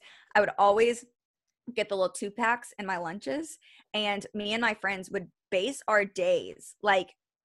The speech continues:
we thought Starburst had predictability powers, like they saw the future. And so if you ripped it open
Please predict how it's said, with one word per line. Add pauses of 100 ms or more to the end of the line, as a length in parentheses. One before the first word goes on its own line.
we
thought
Starburst
had (360)
predictability
powers,
like
they
saw
the
future. (480)
And
so
if
you
ripped
it
open